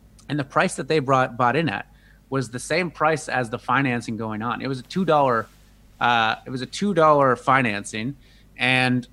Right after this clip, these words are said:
you know, I think within a year of that, that share price was down to ninety cents. So they've, they're ripping along today, and things are going well. But, you know, there was a time when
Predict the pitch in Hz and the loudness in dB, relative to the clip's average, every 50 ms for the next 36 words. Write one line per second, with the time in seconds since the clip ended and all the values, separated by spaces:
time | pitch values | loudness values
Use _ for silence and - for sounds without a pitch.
0 | _ _ - - _ _ - 135 135 135 135 131 127 127 127 - - 160 170 143 | _ _ -20 -20 _ _ -4 0 0 2 4 4 4 4 4 2 0 -2 -4 -2
1 | - 143 131 151 143 139 127 123 139 151 156 151 139 123 127 120 117 110 127 127 | -4 -4 -2 0 0 2 2 0 0 0 0 0 2 2 2 2 2 0 -2 -2
2 | 123 - - 139 131 123 - 131 123 117 - 127 117 104 123 120 120 120 117 113 | -4 -4 -4 -2 -2 0 0 0 0 0 -2 -6 -8 -4 -4 -2 -2 -2 -4 -4
3 | 113 113 120 117 113 104 - - 123 107 98 - - - - _ - - - _ | -2 -2 -2 -2 -4 -8 -8 -8 -10 -10 -10 -12 -18 -20 -20 _ -20 -20 -20 _
4 | _ - - - - - 131 127 123 120 117 139 156 147 127 123 156 156 143 147 | _ -20 -20 -12 -6 -2 0 0 0 0 0 -2 -2 -2 -2 -2 -2 0 2 2
5 | 170 165 180 165 147 143 139 143 143 135 - 135 131 131 131 131 127 120 120 135 | 2 2 4 4 4 6 6 4 4 2 0 0 2 2 4 2 2 0 0 -2
6 | 131 120 127 123 123 123 123 117 113 127 127 117 113 110 107 - 131 131 127 123 | -2 -2 -2 -2 -2 -2 -2 0 0 0 0 0 0 -2 -2 -2 0 0 0 -2
7 | - - 143 135 120 117 110 110 123 147 175 190 185 170 160 143 127 117 110 - | -4 -8 -10 -8 -6 -6 -6 -6 -4 -2 -2 -2 0 0 -2 -2 -2 -4 -6 -12
8 | - - - - - - - - - - 123 123 - - - 160 170 175 175 156 | -16 -18 -20 -20 -20 -20 -20 -20 -10 -8 -8 -8 -6 -4 0 2 4 4 6 4
9 | 123 107 107 113 123 123 120 113 113 107 | 2 0 -2 -2 -2 -2 -2 -4 -6 -8